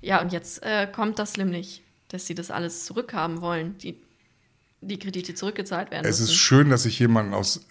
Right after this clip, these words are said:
Speaker 2: deiner Generation, der stellvertretend ja vielleicht für einige ist, dass jemand vor mir sitzt, der merkt, dass es jetzt vorbei ist.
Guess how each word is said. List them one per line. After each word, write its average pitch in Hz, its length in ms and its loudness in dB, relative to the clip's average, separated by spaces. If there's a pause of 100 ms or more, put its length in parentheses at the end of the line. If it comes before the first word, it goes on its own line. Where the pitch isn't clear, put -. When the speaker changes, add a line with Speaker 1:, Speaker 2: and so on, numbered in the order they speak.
Speaker 2:
deiner 113 440 8
Generation, 113 760 2
der 98 120 2
stellvertretend 104 760 2
ja 98 80 0
vielleicht 95 280 -4
für 87 200 -4
einige 104 360 2
ist, 101 400 -2 (600)
dass - 400 0
jemand 95 460 0
vor 120 220 6
mir 131 160 6
sitzt, 113 280 0
der 90 80 2
merkt, 92 580 0 (1600)
dass 104 160 2
es - 520 2
jetzt 104 280 2
vorbei 117 380 10
ist. 87 340 2